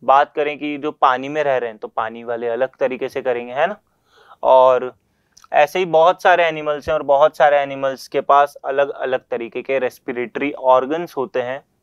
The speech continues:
जो कि क्या करते हैं, उनको रेस्पिरेशन करने में हेल्प करते हैं। सबसे पहले बात करते हैं जो एनिमल्स स्किन से रेस्पिरेशन करते हैं, they are known as, uh, it is known as cutaneous respiration।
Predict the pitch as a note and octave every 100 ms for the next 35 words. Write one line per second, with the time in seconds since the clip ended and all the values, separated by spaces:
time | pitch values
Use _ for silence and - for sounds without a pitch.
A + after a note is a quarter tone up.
0 | - C3 C#3+ C#3 C#3 C#3 B2+ D3+ - C3
1 | B2+ C3+ E3+ D#3+ - - B2+ B2 C#3 C3+
2 | C3 A#2 A#2+ A#2 A#2 - _ _ _ _
3 | _ _ _ _ _ _ - D3 D#3 -
4 | A#2 _ G#2+ - _ _ _ _ _ _
5 | _ _ _ _ _ _ _ _ _ _
6 | _ _ _ _ _ C#3+ - E3+ E3+ E3+
7 | E3 E3 D#3+ D3+ D#3 E3 _ _ _ _
8 | _ _ _ _ _ - A2 B2 G3+ G#3+
9 | E3+ D3+ C3+ A2+ _ - - - G3 A3
10 | A3+ F3 - - C#3+ C3+ C#3+ C3 B2+ A#2
11 | E3 E3 B2+ B2 C3 B2+ B2 B2+ E3 -
12 | - _ _ _ _ _ _ - C3+ C3+
13 | E3+ E3 F3 D#3 C#3+ C#3+ - - C#3+ B2
14 | D3 F3 G#3+ G3+ D#3 - D#3 C#3 B2+ C#3